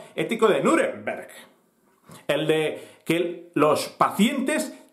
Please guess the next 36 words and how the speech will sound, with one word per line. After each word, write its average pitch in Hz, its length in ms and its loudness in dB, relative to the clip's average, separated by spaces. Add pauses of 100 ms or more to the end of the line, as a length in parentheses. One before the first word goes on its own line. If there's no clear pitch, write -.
(160)
tienen 262 640 0
poder 202 420 4
de 202 80 2
decisión 214 720 -2
si - 220 -2
quieren 247 480 -2
someterse 190 500 2
a 190 60 6
un 190 100 4
tratamiento 127 540 0
o - 40 -8
no. - 400 0 (1400)
Y 151 200 -6
lo, 139 140 -2 (100)
lo, 135 480 0
lo 120 80 4
violó 123 180 2
como 165 140 0
un 170 40 0
puto 220 220 6
nazi 175 240 2
en, 208 80 2
la, 127 160 0
en 131 60 -4
Galicia, 180 340 0
siendo 175 240 -2
pre-, 160 160 0
presidente 131 480 2
de, 165 300 2
de, 131 260 0 (320)
o 123 40 -6
sea, 135 280 2 (800)
que 151 100 0
para 147 260 0
mí, 247 440 0 (300)
Feijóo 220 680 4